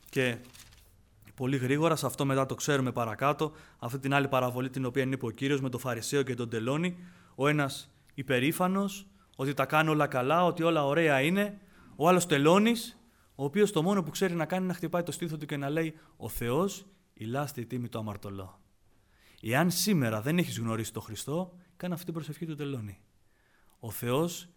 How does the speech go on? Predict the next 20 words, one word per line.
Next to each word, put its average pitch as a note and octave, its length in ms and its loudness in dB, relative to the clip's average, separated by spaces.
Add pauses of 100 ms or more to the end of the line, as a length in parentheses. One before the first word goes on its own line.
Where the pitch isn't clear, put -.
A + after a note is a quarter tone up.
(120)
ηλάστη C3+ 440 -4
η B2 40 -10
τίμη C3+ 220 -4
το B2+ 80 -6
αμαρτωλό». G#2+ 640 -8 (260)
Είμαι F3+ 140 -2
αμαρτωλός. F#3+ 640 -4 (1300)
Είμαι F3 180 2
άνθρωπος G#3 340 0
αδύνατος. F3+ 720 -2 (960)
Αλλά C3 180 -2
όμως D#3 160 -2
θέλω E3 160 -2
να D#3 80 -2
γνωρίσω D3 340 -4
τον C3 80 -10
Χριστό. - 440 -16 (1200)
Ευχαριστούμε A2+ 440 -6
τον G#2 120 -8
Κύριο. G2 400 -8